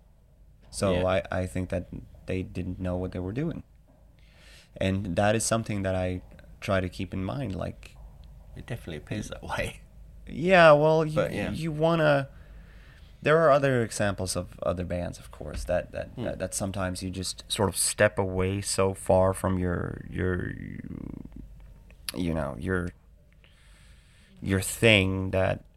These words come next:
Speaker 1: essentially you've, it's kinda like when you, if, if you have an old wooden boat and you, if you change every plank on that boat, is it the same boat? That sort of
Speaker 2: Hmm.
Speaker 1: argument.
Speaker 2: Yeah.
Speaker 1: Um, and, um,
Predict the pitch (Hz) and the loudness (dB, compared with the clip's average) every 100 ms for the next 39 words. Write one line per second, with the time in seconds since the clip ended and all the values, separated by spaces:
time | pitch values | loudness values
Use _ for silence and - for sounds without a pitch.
0 | _ - - - 95 107 98 98 95 95 | _ -20 -20 -6 0 2 2 2 0 -2
1 | 90 - - - - 139 127 101 95 95 | -4 -8 -6 -6 2 6 8 8 6 2
2 | 98 101 85 76 95 98 - 76 - 104 | 2 0 -2 -2 -4 -6 -6 -6 -2 0
3 | 104 101 98 98 101 98 95 95 101 - | 2 2 0 0 0 0 2 0 0 -4
4 | 98 95 - 95 - 50 - 90 107 - | -6 -6 -6 -8 -8 -14 -10 -8 -8 -6
5 | - 107 113 107 104 113 107 - 98 107 | 0 0 0 0 0 0 -4 -2 0 0
6 | 110 110 110 110 110 123 - 98 95 - | -2 0 0 0 -2 -2 -6 -6 -6 -8
7 | 92 98 98 95 98 - - 95 - 101 | -4 -2 0 0 -2 -6 -4 -4 0 -2
8 | 92 - - - 95 107 98 98 - - | -2 -8 -16 -2 0 2 -2 -4 -10 -20
9 | - - 101 76 - - - - - - | -20 -8 -6 -6 -10 -20 -20 -20 -20 -20
10 | - - - - - - - 101 95 98 | -20 -20 -20 -20 -20 -6 0 2 2 0
11 | 95 95 95 - - - - - - - | -2 -4 -8 -14 -20 -20 -20 -20 -20 -2
12 | 113 107 101 98 98 98 98 98 95 - | 2 4 4 4 4 6 6 4 0 -4